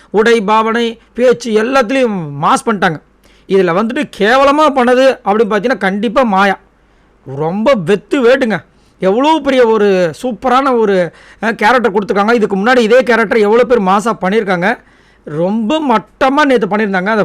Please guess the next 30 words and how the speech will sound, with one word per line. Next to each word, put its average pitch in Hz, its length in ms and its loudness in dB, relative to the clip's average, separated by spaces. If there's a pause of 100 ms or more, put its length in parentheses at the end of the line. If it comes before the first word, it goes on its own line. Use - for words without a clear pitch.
பார்க்கறதுக்கு 220 580 0
கன்றாவியா 233 380 2
இருந்துச்சு. 220 200 -2
அதனால 202 280 0
தான் 277 120 2
நேத்து 226 280 0 (400)
எபிசோட்ல 220 400 2
காட்டலையோ 208 360 2
என்னமோ. 196 280 -2 (260)
அஹ், 220 200 -2 (380)
அதுக்கப்புறம் 240 560 0
வந்துட்டு 226 480 2
எல்லாருமே 240 340 0
சேர்ந்து 226 440 0 (200)
அர்ச்சனாவும் 247 420 0
தினேஷும் 226 280 0
நாமினேட் 220 280 -2
பண்ணதுனால, 202 500 -2 (200)
இங்க 208 160 -4
ரெண்டு 220 200 0
பேரும் 240 200 4
வந்து 220 160 -2
நிக்கிறாங்க. 226 520 0 (360)
So, - 180 -2
இவங்களுக்கு 240 380 0
ரெண்டு 208 260 2
பாயிண்ட் 214 280 0
கிடைக்க 202 240 -2
போகுது. 214 320 0
But - 60 -10